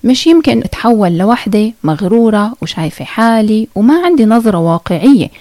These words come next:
مفكرة حالي سوبر موديل، سوبر هيرو، سوبر بطيخ؟ هذا تخوف بمكانه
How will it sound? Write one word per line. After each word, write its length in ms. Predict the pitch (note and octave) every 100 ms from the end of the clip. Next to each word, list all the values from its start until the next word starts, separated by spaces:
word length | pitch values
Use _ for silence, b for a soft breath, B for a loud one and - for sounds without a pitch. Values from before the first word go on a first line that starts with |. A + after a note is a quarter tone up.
| B B -
مفكرة 420 | F#3+ C4 - E3
حالي 400 | - A#3 F#3+ E3
سوبر 380 | - A#3 G3 F3+
موديل، 460 | G3 F#3+ G3+ F#3 -
سوبر 420 | B3+ - G#3 F#3
هيرو، 380 | G#3 G3+ G3+ A3
سوبر 320 | - B3 A#3+
بطيخ؟ 540 | D#3+ D3+ F#3+ F#3 - - - B B -
هذا 280 | D4 D4
تخوف 500 | A#3 - G#3+ G#3 -
بمكانه 460 | F3+ D3+ - G#2+